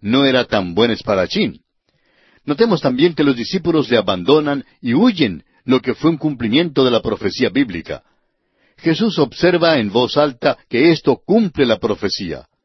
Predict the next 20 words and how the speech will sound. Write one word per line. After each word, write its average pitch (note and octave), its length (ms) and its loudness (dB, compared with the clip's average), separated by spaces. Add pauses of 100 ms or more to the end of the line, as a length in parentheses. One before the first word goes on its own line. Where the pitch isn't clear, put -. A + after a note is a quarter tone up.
(440)
Si F#3 220 0
estos F#3 320 0
hombres D#3+ 340 0
hubieran A#2+ 320 0
creído C3+ 440 0
las A#2+ 160 -2
Escrituras, G#2 720 0 (320)
podrían C#3+ 440 2
haber C#3+ 240 2
vacilado C3+ 680 0 (100)
o B2+ 80 2
aún D#3+ 220 2
cambiado D3+ 560 0
de C#3+ 80 0
opinión. G2 520 -6 (1040)
Tenemos F#3 340 -4
entonces B2 460 -2
aquí G#2 220 -4
un C3+ 100 0
incidente A#2 640 -2